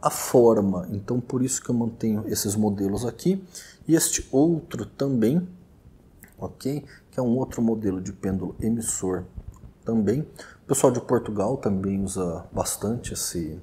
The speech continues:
esse modelo, né? O pessoal do Instituto Português de Radiestesia, ok? Nos protocolos deles. E esses pêndulos, eles são realmente bem interessantes. Fora isso,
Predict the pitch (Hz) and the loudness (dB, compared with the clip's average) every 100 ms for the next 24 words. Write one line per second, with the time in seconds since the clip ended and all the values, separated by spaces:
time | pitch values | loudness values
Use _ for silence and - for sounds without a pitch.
0 | - - - - - 85 - 90 90 90 | -16 -18 -20 -20 -10 -6 -4 -2 -2 -2
1 | 87 113 127 90 90 85 - 90 82 85 | -2 -2 0 -2 -4 -8 -4 -4 -4 -8
2 | 80 80 - 87 85 - - 78 92 87 | -10 -10 -10 -10 -12 -12 -12 -10 -6 -6
3 | 87 110 120 92 87 87 - 104 101 151 | -2 -2 -2 -4 -6 -6 -4 -4 -2 -4
4 | - - - - - 85 - 110 107 95 | -6 -16 -18 -20 -14 -14 -4 0 0 -2
5 | - 87 - 87 - 90 87 87 - - | -6 -6 -6 -8 -6 -4 -2 -4 -8 -10
6 | 98 101 135 147 - - - - - 120 | -4 -2 0 -2 -6 -10 -16 -8 0 0
7 | - - 175 226 208 - - 165 160 - | -2 6 8 8 6 6 6 4 4 -2
8 | - 143 - 160 156 - 143 147 139 - | 0 0 2 0 0 0 2 4 2 -2
9 | 139 139 139 143 131 - - - - - | -2 -2 -2 -2 -2 -6 -8 -10 -8 -16
10 | - - - - - - - - - - | -14 -14 -14 -20 -20 -20 -16 -16 -6 6
11 | 254 285 156 180 175 - 98 | 8 10 10 10 6 2 -2